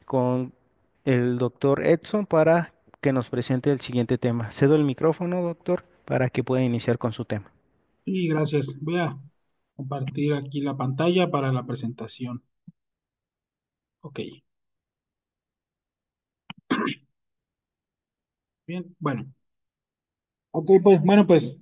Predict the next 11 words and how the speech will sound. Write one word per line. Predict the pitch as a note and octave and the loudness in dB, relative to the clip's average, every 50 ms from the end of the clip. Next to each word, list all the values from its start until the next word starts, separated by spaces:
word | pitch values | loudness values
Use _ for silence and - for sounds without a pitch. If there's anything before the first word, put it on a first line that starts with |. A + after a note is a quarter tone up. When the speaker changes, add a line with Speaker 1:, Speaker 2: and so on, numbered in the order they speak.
| _ _ | _ _
Speaker 2:
pues | - F3+ E3+ | 4 4 6
nuevamente | E3 F#3+ G#3 G#3+ A3 A3+ A3 G#3+ A3+ | 6 8 8 8 8 8 8 8 8
agradecerle | G#3 F#3+ E3+ D#3+ D3 C3+ F3+ F3+ G3 G#3 G3+ G3 | 8 8 8 6 6 4 4 4 6 4 4 4
su, | - F#3 E3 D#3 D3+ D3 C3 B2 | 4 2 2 2 2 0 -2 -4
su, | - - D#3 D3+ D3 C#3+ D3 C#3+ C#3 C3 C3 | -6 -8 -8 -6 -4 -4 -2 -2 -2 -4 -2
su | C3+ D#3 | -2 -2
asistencia | D3+ D3 D#3 D3+ - F#3 G3 G#3 G3+ G#3 G3 F#3 | -2 0 -2 0 2 4 4 4 6 6 6 4
a | |
este | F#3 F3+ - F3+ | 4 2 0 2
webinar, | E3 E3+ F3+ F#3+ G#3 A3 A3+ A#3 A#3+ A#3 - - _ _ _ _ _ _ _ _ _ - | 4 4 4 4 4 4 4 4 2 0 -4 -18 _ _ _ _ _ _ _ _ _ -4
eh, | F3 D#3+ D#3 D#3 D#3 D3 D3+ | 0 2 4 4 4 4 4